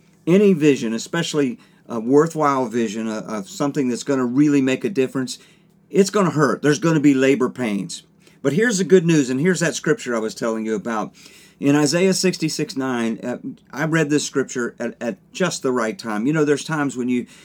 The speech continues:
God just lets you see the right thing at the right time. Some people call that a rhema word, um, but it just stuck with me. It says this, this is the Lord speaking, "Do I bring to the moment of birth and not give delivery, says the Lord? Do I close up the womb when I bring delivery,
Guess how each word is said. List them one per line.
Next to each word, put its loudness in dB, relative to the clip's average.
God -2
just -6
lets -2
you -4
see -4
the -2
right -4
thing -6
at -8
the -6
right -4
time. -8
Some -6
people -8
call -4
that -2
a -4
rhema -2
word, -2
um, -6
but 2
it 4
just -2
stuck -4
with -2
me. -4
It -4
says -2
this, -2
this -4
is -8
the -4
Lord 0
speaking, -8
"Do 2
I 0
bring 2
to -2
the -2
moment 0
of -4
birth 2
and -2
not -4
give 0
delivery, 0
says -4
the 0
Lord? 0
Do -2
I 2
close -2
up -4
the 0
womb 2
when -2
I -2
bring -2
delivery, 0